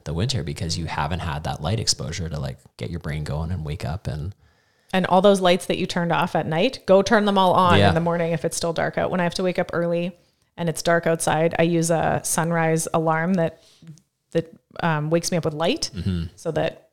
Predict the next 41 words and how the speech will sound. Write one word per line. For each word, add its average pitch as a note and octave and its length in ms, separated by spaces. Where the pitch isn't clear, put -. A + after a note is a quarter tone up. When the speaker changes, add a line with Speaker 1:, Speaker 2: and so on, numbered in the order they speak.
Speaker 2:
you're D#3 120
at D3+ 120
least E3 180
starting D#3+ 260
that D#3 140
circadian D#3 500
rhythm D3+ 280
of, - 480
of E3 160
when D3+ 160
those D3+ 140
melanopsin D3+ 460
receptors D#3 440
in D3+ 80
your - 120
eye C#3+ 200
are D3+ 260
saying, - 360
"It's G3 120
daytime." B3+ 640
So - 140
you E3+ 120
should, F3 380
your E3+ 100
normal E3+ 280
circadian E3 420
rhythm D#3+ 220
is D#3 100
a D3+ 40
peak - 220
of - 100
cortisol G3 380
in D#3+ 60
the D#3+ 80
morning, B3 440
gets - 200
you F3 80
up, F3 120
gets D#3+ 220
you D#3+ 40
going. F#3+ 380